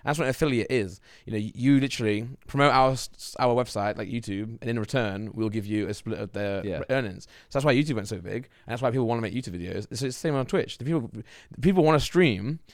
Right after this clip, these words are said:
Speaker 1: because they wanna earn a living. And, and I think, I think recently Ki-, Twitch, Twitch have been a bit more like, "Okay,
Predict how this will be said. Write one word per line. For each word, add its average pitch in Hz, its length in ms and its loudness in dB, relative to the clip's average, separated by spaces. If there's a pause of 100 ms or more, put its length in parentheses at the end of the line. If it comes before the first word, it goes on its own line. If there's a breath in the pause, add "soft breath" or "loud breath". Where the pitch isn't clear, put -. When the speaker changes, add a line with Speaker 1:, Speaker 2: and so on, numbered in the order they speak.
(120)
Speaker 1:
because 123 220 -2
they 131 80 4
wanna 127 160 2
earn 113 240 -2
a - 20 -2
living. 123 420 -2 (200)
And, 123 200 -2
and 123 220 -2
I - 60 -4
think, 143 180 -4
I 127 60 -4
think - 340 -4
recently 127 480 2
Ki-, - 160 -12 (100)
Twitch, - 360 -2
Twitch 147 180 -6
have 127 80 -6
been 120 100 -2
a 113 40 -2
bit 117 140 -4
more 113 140 0
like, 107 260 0
"Okay, 110 240 0